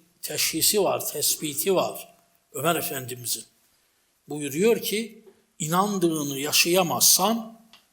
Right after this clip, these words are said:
yaşadıklarına inanmaya başlarsın. Bu ciddi bir tehlike. İşte bugünkü manzara bu. Bugün adam Müslüman ama Müslüman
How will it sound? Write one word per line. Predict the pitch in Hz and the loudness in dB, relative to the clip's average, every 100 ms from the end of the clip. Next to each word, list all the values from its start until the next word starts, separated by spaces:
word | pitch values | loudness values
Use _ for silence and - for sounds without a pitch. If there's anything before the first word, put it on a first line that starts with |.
| - | -4
yaşadıklarına | 135 143 214 196 165 - 147 151 156 202 208 | 2 6 6 4 0 -4 -4 -4 -2 -2 0
inanmaya | 165 151 147 139 139 131 | -2 -4 -6 -6 -4 -4
başlarsın. | 120 - - - - - - _ _ _ _ _ | -4 -2 -2 -2 0 0 -2 _ _ _ _ _
Bu | - 175 | -6 -2
ciddi | 160 131 135 123 | -2 -2 -6 -8
bir | - | -6
tehlike. | - - - - - - _ _ _ _ _ _ _ _ _ _ _ - - | -6 -6 -10 -10 -10 -14 _ _ _ _ _ _ _ _ _ _ _ -16 2
İşte | - 156 | 2 2
bugünkü | 143 147 143 - | -2 -8 -6 -4
manzara | 143 139 131 135 127 | -4 -2 -2 -2 -4
bu. | 123 - _ _ _ _ - | -8 -14 _ _ _ _ 0
Bugün | 208 254 247 | 2 4 4
adam | 202 202 240 | 4 6 4
Müslüman | 226 202 - 214 220 202 | 2 2 4 4 4 4
ama | 190 254 202 135 - - _ _ _ _ _ 247 | 4 4 4 2 -2 -16 _ _ _ _ _ 0
Müslüman | 220 - 226 240 | 6 8 8 4